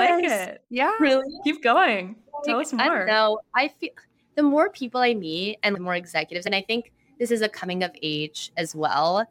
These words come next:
Speaker 3: Like, so when you're young, you look at your parents and you're like, "My parents know everything,"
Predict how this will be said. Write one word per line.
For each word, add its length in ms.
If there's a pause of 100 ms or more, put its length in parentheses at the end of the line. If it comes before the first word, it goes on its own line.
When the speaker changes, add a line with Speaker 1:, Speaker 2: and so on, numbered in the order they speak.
(240)
Speaker 3:
Like, 240
so 200
when 160
you're 80
young, 360
you 80
look 160
at 60
your 120
parents 400
and 40
you're 100
like, 160
"My 160
parents 580 (260)
know 220 (120)
everything," 560